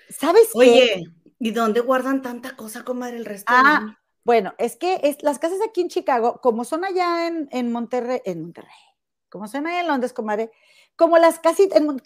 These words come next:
Speaker 1: Monterrey también hay casitas así, como ahí en la Y, ya ves que las casitas que tiene mi mamá son largas, son chiquitas de frente, pero largas.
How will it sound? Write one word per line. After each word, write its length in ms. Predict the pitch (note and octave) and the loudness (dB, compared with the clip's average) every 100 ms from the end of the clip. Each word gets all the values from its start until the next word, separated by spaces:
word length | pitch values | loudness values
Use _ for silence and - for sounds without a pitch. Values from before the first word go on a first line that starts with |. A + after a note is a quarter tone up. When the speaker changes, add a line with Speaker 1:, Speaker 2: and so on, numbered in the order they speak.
| - | -8
Speaker 1:
Monterrey 300 | D4 D#4 E4 | -4 -2 -2
también 240 | G#4+ F#4+ | -2 -4
hay 100 | E4 | -4
casitas 440 | C#4+ A#3+ C4 B3 C4 | -4 -6 -8 -10 -8
así, 200 | G4 G4+ | -8 -4
como 200 | B3+ G#3 | -4 -2
ahí 80 | |
en 100 | G3+ | 0
la 60 | A3 | 2
Y, 120 | A3+ G3 | 2 2
ya 360 | G3 A#3+ A#3+ | -2 -2 -6
ves 120 | F#3+ | -8
que 100 | - | -6
las 140 | G3 F#3 | -8 -8
casitas 340 | F3 E3 F#3+ | -14 -18 -20
que 100 | - | -16
tiene 200 | F#3 F3+ | -14 -14
mi 60 | F#3 | -12
mamá 140 | F3 | -12
son 200 | F#3+ A#3 | -14 -12
largas, 720 | - A3 A3+ G#3+ F3 D#3+ - _ _ _ _ | -4 0 0 -2 -6 -10 -16 _ _ _ _
son 220 | - B3+ | 0 0
chiquitas 420 | B3+ - C4+ E4+ | -2 -8 -6 -4
de 80 | D#4 | -4
frente, 320 | - C#4 C4 | -2 -2 -2
pero 240 | - A#3+ F#3+ | -4 0 2
largas. 420 | F3+ F3 E3 | 0 -2 -6